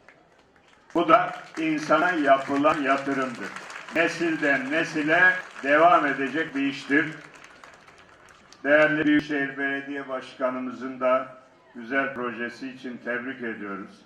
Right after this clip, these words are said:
Ana kucağı, çok güzel bir proje.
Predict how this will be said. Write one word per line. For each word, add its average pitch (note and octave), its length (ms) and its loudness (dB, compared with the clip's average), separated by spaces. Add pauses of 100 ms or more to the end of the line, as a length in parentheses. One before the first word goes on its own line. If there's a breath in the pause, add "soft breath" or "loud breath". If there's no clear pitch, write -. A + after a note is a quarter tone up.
Ana C#3+ 240 -2
kucağı, - 500 -4 (1040)
çok B2 240 -12
güzel C3 380 0
bir A2+ 220 -8 (520)
proje. C3 560 -4